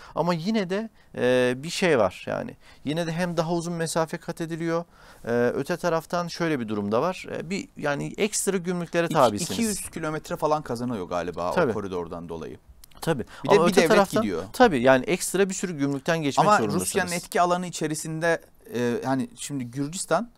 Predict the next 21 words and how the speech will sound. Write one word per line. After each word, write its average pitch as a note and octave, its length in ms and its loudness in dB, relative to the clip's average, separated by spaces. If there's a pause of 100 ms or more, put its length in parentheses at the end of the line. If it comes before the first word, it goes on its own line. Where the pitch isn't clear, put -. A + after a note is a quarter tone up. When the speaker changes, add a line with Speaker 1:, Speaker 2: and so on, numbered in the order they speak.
Speaker 1:
Hı B2 60 -6
hı. C3 120 -6
Speaker 2:
Rusya'nın D3 360 -4
eski D#3+ 320 -8
etki D3+ 280 -2
alanı C#3 140 0
içerisinde F3 420 -8
değildi. A2 360 -4
Biz C#3 180 -8
bunu D3 220 -8
Azerbaycan D3 640 0
çatışmalarında C#3 680 -6
da A2 60 -4
gördük. E2 320 -8
Azerbaycan A2+ 600 -2
Ermenistan'dan A2+ 680 -4
Karabağ B2 400 -4
topraklarını A2 500 -8
geri G#2+ 220 -2
alması A#2+ 340 -2
sürecinde, G2 580 -6